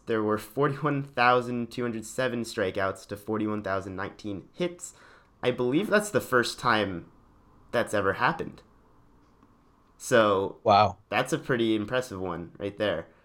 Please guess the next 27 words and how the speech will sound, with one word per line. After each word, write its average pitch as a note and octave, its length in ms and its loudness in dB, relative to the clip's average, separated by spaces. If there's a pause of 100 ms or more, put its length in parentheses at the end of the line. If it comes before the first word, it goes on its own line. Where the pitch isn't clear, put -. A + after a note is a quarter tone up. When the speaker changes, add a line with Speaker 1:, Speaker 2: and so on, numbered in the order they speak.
(540)
Speaker 1:
You G2+ 100 -10
talk A#2+ 240 0
about A2+ 200 0
the, F#2+ 180 -4 (580)
talk A#2+ 140 -4
about A#2+ 160 -2
trending B2 260 -4
towards A2+ 260 -6
strikeouts. G2+ 640 -4
It's, - 220 -18
uh, G2+ 340 -2 (420)
pretty E3 160 -2
much F#3 200 -8
reached - 400 -8 (800)
an B2 80 -2
extreme. G#2 500 -4
I B2+ 80 0
don't, D3 160 2
I G#2+ 60 -2
can't G#2+ 300 -2
see C3 140 -2
it B2 60 0
getting A#2 240 2
more A2 140 0
extreme G#2 340 -6
than F2+ 120 -8
this. - 240 -14